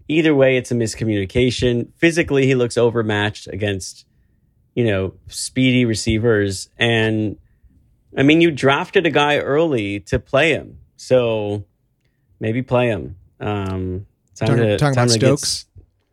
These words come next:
Speaker 1: yeah, time to get Stokes on the field, I think,
Speaker 2: And
Speaker 1: because,
Speaker 2: Stokes got
Speaker 1: uh,
Speaker 2: in there for, I believe, just one play, and he made a pass breakup, as far as I remember.
Speaker 1: Yeah, yeah. Like, I
Speaker 2: <laughs>
Speaker 1: mean, it, it was weird that we,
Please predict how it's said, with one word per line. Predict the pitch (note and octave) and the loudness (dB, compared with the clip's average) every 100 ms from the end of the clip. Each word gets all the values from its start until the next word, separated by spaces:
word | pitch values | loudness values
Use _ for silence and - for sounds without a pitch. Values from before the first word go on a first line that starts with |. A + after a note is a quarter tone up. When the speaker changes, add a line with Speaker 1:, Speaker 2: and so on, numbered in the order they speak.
| - - | -16 -2
Speaker 1:
yeah, | C3+ B2+ D#2+ | 2 2 0
time | - A#2+ | -2 2
to | C3 | 4
get | C3 B2 | 2 2
Stokes | - C3 B2 | 2 2 2
on | |
the | A#2+ | -2
field, | G2+ C3+ C#3+ | 0 2 4
I | A2+ | 2
think, | F#2 G2 F2 | -2 -6 -6
Speaker 2:
And | D3+ | -2
Speaker 1:
because, | D3 | 2
Speaker 2:
Stokes | F#3 G#3 G3+ | 6 6 6
got | G3 | 6
Speaker 1:
uh, | F#3+ | 6
Speaker 2:
in | |
there | F#3 F3+ | 6 6
for, | - E3+ | 6 4
I | |
believe, | D3 D3 D#3 A3+ F#3 | 6 2 0 -2 0
just | - F#3 - | 4 4 4
one | C#3 E3+ F3 | 2 4 4
play, | E3+ E3+ G#3 C#3+ C3+ | 2 0 2 2 2
and | D3+ | 2
he | D#3+ | 4
made | C#3 D#3 F3 | 4 4 2
a | |
pass | D#3+ E3 F#3 | 2 0 -2
breakup, | - A2+ A2 G#2 G2 | 0 -2 -2 -6 -8
as | G#2 | -10
far | - A#2+ | -4 -2
as | A#2 | -2
I | B2+ | -2
remember. | A2 G2 F#2+ G2 - | -2 -4 -4 -6 -8
Speaker 1:
Yeah, | - F#3+ A#3 A#3+ A#2+ | 0 2 4 2 -2
yeah. | B2 G3 A3+ | 0 2 2
Like, | B2 A2+ B3 | 2 0 0
I | C#3 | 0
Speaker 2:
<laughs> | |
Speaker 1:
mean, | - - - - - | 0 -2 -4 -6 -6
it, | D#3 D#3 | -8 -6
it | - E3 | -4 -2
was | F3 | -2
weird | C#3+ E3 G3+ | 0 2 2
that | E3+ D3 | 2 0
we, | D3 C3+ | -2 -4